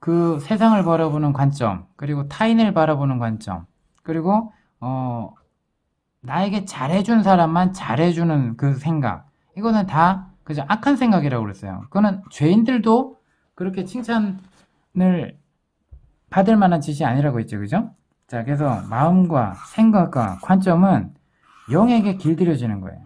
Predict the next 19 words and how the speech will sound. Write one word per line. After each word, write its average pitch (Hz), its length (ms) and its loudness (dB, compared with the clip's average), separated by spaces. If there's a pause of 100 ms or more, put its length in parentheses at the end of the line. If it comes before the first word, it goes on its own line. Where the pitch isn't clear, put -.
(140)
근데 202 220 -4
이게 220 380 -2 (140)
하나님의 240 440 2
성령의 247 800 2 (400)
주시는 220 480 2
마음을 175 460 4
따라서 175 640 2 (160)
마음이 180 600 0 (360)
곱게 185 640 -2
길러지고 170 760 0
바르게 170 640 0 (480)
생각을 190 380 0
하고 185 540 0 (140)
하는 190 280 -2
관점들이 156 600 -2
새겨진다면 180 880 0 (380)
이 202 160 0
행동들은 208 460 2
어떨까요? 123 520 -2